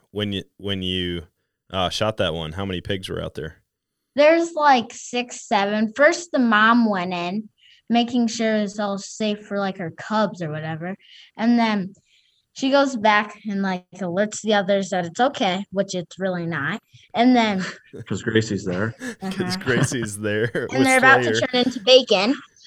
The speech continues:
Speaker 1: <laughs>
Speaker 2: So then, so then the rest of them come,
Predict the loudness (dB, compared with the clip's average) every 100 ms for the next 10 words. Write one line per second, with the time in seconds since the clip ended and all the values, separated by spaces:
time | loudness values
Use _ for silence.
0 | -2 -2 0 -2 0 2 6 6 6 4
1 | 0 -8 _ _ _ _ -20 -20 -20 _
2 | -20 -14 -12 -12 -2 2 4 6 4 0
3 | -2 2 4 4 2 -6 _ _ 2 2
4 | 4 0 0 -2 -4 -6 -6 -6 -8